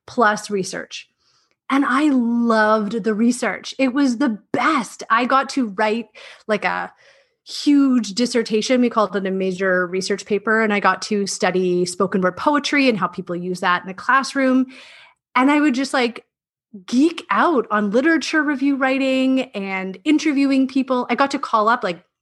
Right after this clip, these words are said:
famous poets and talk to them about their process. And writing that M R P was one of the happiest times of my life.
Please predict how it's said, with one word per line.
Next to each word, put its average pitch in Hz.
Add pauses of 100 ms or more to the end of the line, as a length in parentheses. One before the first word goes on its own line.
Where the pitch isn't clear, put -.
(160)
famous 190
poets 349
and 214
talk -
to 190
them 302
about 269
their 269
process. 247 (640)
And 254
writing 285
that 254
M 220
R 214
P 214
was 196 (140)
one 226
of 226
the 233
happiest 180
times 180
of 180
my 175
life. -